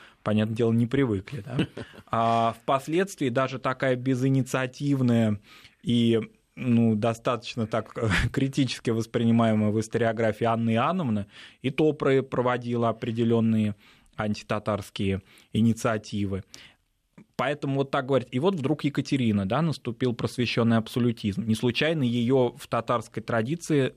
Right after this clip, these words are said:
Speaker 1: называют Аби Патша, что означает бабушка-царица. Вот она такой была со своим длительным, более чем тридцатилетним правлением. Такая бабушка-царица, поскольку, побывав в Казани, разрешила строительство мечетей, ныне существующие обе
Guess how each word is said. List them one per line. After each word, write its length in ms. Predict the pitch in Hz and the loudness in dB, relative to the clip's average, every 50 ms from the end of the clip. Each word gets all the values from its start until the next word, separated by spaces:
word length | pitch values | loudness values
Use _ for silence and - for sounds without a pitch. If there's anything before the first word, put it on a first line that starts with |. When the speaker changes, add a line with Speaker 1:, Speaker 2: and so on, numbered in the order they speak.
| _ _ | _ _
Speaker 1:
называют 560 | - 117 113 107 113 104 113 123 135 135 - - | 0 0 2 2 2 2 2 2 0 0 -2 -2
Аби 260 | - 117 110 110 127 131 | -2 -2 -2 -2 -4 -4
Патша, 560 | 127 - 123 117 - - - - 120 107 101 | -2 -2 -4 -4 -4 -8 -6 -4 -2 -2 -2
что 220 | - - - 107 | -4 -6 -6 -4
означает 400 | 104 104 107 104 - - 131 120 | -2 0 0 -2 0 -2 -2 0
бабушка-царица. 1600 | 107 104 113 120 120 120 110 - - - 110 - - - - - _ _ _ - - 123 123 123 117 104 - - - - 95 - | 2 2 2 0 0 -4 -8 -8 -6 -8 -8 -8 -10 -20 -20 -20 _ _ _ -6 -4 -4 -2 -4 -4 -6 -8 -10 -14 -16 -14 -12
Вот 180 | - - - - | -14 -10 -2 0
она 180 | 110 110 110 | 2 2 2
такой 300 | 104 - 107 - - 113 | 2 0 -2 0 0 0
была 240 | 104 104 110 107 107 | 2 2 2 2 0
со 140 | 101 - - | -2 -4 -12
своим 380 | - - 117 110 110 104 104 101 | -6 -2 0 2 2 2 0 0
длительным, 600 | 104 120 127 123 113 - 113 107 104 104 98 98 | 2 2 2 2 2 2 2 2 2 2 0 2
более 240 | 107 110 107 107 104 | 2 2 2 2 0
чем 260 | - - 110 104 98 | -2 -4 -6 -6 -6
тридцатилетним 760 | - - - _ - _ - 113 110 107 104 104 110 104 101 | -10 -14 -20 _ -10 _ 0 2 2 2 2 0 -2 -2 0
правлением. 460 | - 110 110 113 139 180 202 208 185 - - - - - _ _ | 0 0 2 2 2 2 2 0 0 -4 -12 -20 -20 -20 _ _
Такая 140 | _ 127 120 | _ -2 0
бабушка-царица, 1000 | 110 117 127 139 139 135 117 - - 117 - - 123 113 117 151 190 196 - - | 2 2 2 2 0 -2 -6 -8 -12 -14 -6 -4 -2 0 2 0 0 0 -2 -6
поскольку, 680 | 147 - 113 107 - - 113 110 107 - 117 117 113 - - _ | -4 -2 -2 -4 0 -2 -2 -2 0 0 0 0 0 -2 -8 _
побывав 440 | - 113 104 104 107 107 104 98 - | -4 -2 0 2 2 2 2 0 -2
в 40 | _ | _
Казани, 600 | - 110 107 104 113 139 156 156 156 151 139 123 | -4 -4 -2 0 0 0 2 2 0 0 -2 -2
разрешила 540 | 120 107 107 107 110 - - - 107 104 | -4 -4 -4 -6 -6 -6 -4 -4 -2 -2
строительство 720 | 101 - - - 104 101 101 95 - 107 101 - _ - 113 | -4 -6 -4 0 2 2 2 0 -2 -6 -8 -8 _ -10 -4
мечетей, 560 | 110 101 101 - - 143 151 156 147 - 127 | -2 -2 -2 0 2 2 2 2 0 0 0
ныне 240 | 113 107 104 104 101 | 2 4 2 2 0
существующие 760 | - - 107 - - - - - 107 101 98 - - - - | 0 -4 -8 -8 -8 -12 -4 -2 0 0 -2 -4 -8 -12 -10
обе 240 | 147 160 139 123 113 | -10 -8 -8 -8 -10